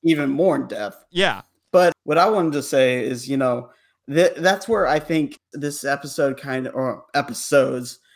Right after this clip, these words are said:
Speaker 1: kind of suffers for being broken up. I feel like the break in it was, like, kinda like, "Oh, her, her character needs a break," or something like that. There's not much to her, but if it were,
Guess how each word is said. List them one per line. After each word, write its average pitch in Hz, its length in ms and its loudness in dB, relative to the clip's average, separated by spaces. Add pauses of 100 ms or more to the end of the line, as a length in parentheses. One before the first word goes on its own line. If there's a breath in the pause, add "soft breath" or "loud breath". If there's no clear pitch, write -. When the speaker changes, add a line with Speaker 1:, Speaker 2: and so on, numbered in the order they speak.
(160 soft breath)
Speaker 1:
kind 156 200 -2
of 127 80 -8
suffers 123 680 -6
for 123 320 -6
being 127 340 -2
broken 127 380 -4
up. 101 420 -8 (460)
I 143 80 -2
feel 175 260 0
like 147 260 2 (180)
the 131 80 -8
break 143 360 -2
in 135 160 -2
it 120 180 -8
was, 127 220 -8
like, 120 320 -6 (1040)
kinda 170 280 2
like, 139 320 0
"Oh, 190 640 0 (960)
her, 170 380 -2
her 165 360 -4 (100)
character 175 680 -4
needs 147 640 -2
a 123 60 -2
break," 127 360 -4
or 113 80 -10
something 120 300 -10
like 113 180 -10
that. 110 160 -8
There's 202 180 -2
not 170 260 0
much 147 240 -6
to 135 160 -4
her, - 240 -14
but 156 180 -2
if 165 180 -2
it 156 120 -6
were, 143 420 -4